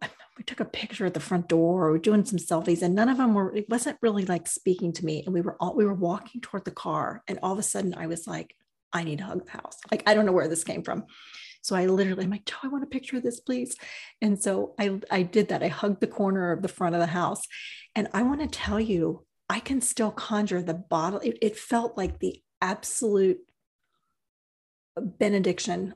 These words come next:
on our nineteen years there, the decision to move, the relinquishing of so many possessions 'cause we moved, you know,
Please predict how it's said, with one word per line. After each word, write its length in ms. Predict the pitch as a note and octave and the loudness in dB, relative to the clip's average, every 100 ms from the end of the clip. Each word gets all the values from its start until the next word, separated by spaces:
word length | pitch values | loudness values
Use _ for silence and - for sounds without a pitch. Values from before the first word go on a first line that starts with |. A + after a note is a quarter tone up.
| - | 0
on 440 | F3+ F3+ F3 - _ _ - | 2 4 2 -4 _ _ 2
our 180 | E3+ F3 | 2 4
nineteen 420 | F3+ F#3 - E3 | 2 0 0 2
years 340 | A3 A#3 A3 | 2 2 0
there, 440 | A3+ G#3+ G3+ G3 F3+ | -2 0 0 -2 -4
the 60 | |
decision 480 | D3+ D#3+ - E3 D#3+ | -4 -2 -2 -4 -4
to 140 | - E3+ | -2 2
move, 600 | F#3 G#3 G3 F#3+ F3+ - | 6 8 8 8 6 0
the 80 | |
relinquishing 800 | F3 D#3+ F3 F3+ F3+ F3+ E3+ D#3+ | 0 0 2 0 0 -4 -2 -2
of 80 | D#3+ | -4
so 160 | - F3 | -4 -4
many 160 | D3+ | -4
possessions 600 | D3 E3+ F3+ F3+ G3+ F#3 | -6 -6 -4 -2 -2 -2
'cause 200 | - D#3+ - | -4 -10 -4
we 100 | D#2+ | -4
moved, 320 | E3 - - | -2 -6 -8
you 60 | - | -10
know, 160 | - | -12